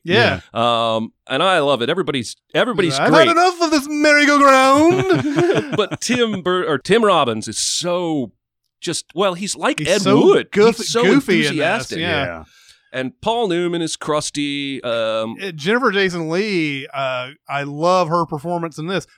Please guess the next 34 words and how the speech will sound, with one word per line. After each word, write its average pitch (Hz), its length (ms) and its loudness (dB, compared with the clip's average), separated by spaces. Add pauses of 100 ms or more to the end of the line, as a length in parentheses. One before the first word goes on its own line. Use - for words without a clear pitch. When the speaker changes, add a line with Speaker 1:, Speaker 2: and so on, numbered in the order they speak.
Speaker 1:
By 320 220 4
the 262 80 4
way, 190 260 2
I, 160 300 0
I 160 40 0
do 196 180 -6
wanna 160 240 -4 (120)
interject. 139 600 -10 (340)
Jeremy 196 360 -2
and 170 80 0
I 165 140 2
are 143 100 -2
probably 170 420 -4
the 143 160 -8
only 143 220 -10
people 143 260 -8
on 123 160 -12
earth 135 240 -6
that 131 160 -18
like 151 220 -6
Hudsucker 127 500 -12
Proxy. 120 480 -14
Speaker 2:
No, 139 420 0
I 110 100 -4
love 165 200 -2
it. - 80 -10
Speaker 1:
You 165 180 -4
love 226 220 2
it? 240 80 2
Speaker 2:
Yeah. 185 140 -4 (100)
Speaker 3:
Oh, 139 140 -4
Speaker 1:
Okay, 214 320 0
Speaker 3:
good. 185 80 -6
Speaker 1:
uh, 175 180 0